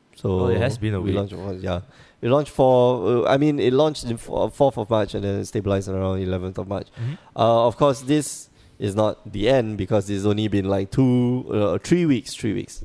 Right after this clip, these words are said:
Speaker 1: twenty-one days, uh, and the price of the card will probably shoot back up because, and we're just gonna talk about this, uh, the demand.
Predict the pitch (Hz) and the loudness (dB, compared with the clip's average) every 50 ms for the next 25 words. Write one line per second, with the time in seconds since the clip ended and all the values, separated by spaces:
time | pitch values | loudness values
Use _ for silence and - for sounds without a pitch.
0 | - - 113 110 107 110 110 107 101 101 95 95 - _ - - - - - _ | -4 -2 -2 0 2 2 2 2 2 0 0 -2 -4 _ -20 -20 -20 -20 -20 _
1 | _ - - 107 104 101 101 101 98 98 101 98 - - 98 98 98 98 - 117 | _ -6 -2 -2 0 2 2 2 2 2 0 0 -2 -2 -2 0 0 0 2 2
2 | 110 107 107 - - 104 95 98 101 - - 104 101 104 120 110 120 127 120 117 | 2 2 0 0 -2 -4 -2 -4 -4 -2 -2 -2 -2 -2 -2 -2 0 2 2 2
3 | 117 113 117 120 - - 104 98 95 101 104 92 - - 107 87 98 95 - 85 | 2 0 -2 -4 -4 -4 -4 -2 -2 -4 -6 -6 -6 -8 -8 -4 -4 -4 -2 -2
4 | 92 - - _ _ _ _ - 123 113 113 - - - 202 156 113 104 123 175 | -4 -6 -6 _ _ _ _ -14 -14 -14 -14 -8 -4 0 2 2 2 2 0 -4
5 | 165 - - - - _ _ _ - 104 98 98 98 98 95 95 95 - - - | -8 -12 -16 -20 -20 _ _ _ -8 -6 -4 -4 -4 -6 -6 -10 -14 -20 -18 -12
6 | 107 110 98 98 104 101 95 95 - - - 90 92 101 92 104 101 101 101 - | -8 -6 -6 -4 -4 -4 -4 -4 -6 -6 -8 -4 -4 -4 -2 0 -2 -2 -4 -6
7 | _ - - - - _ _ _ - - - _ - 113 113 117 117 117 117 110 | _ -20 -20 -20 -20 _ _ _ -20 -20 -20 _ -4 0 0 2 2 2 2 2
8 | 110 113 113 113 123 123 123 127 135 143 143 147 147 151 151 156 165 156 | 0 -2 0 0 0 0 0 0 0 2 0 0 -2 -4 -6 -8 -10 -14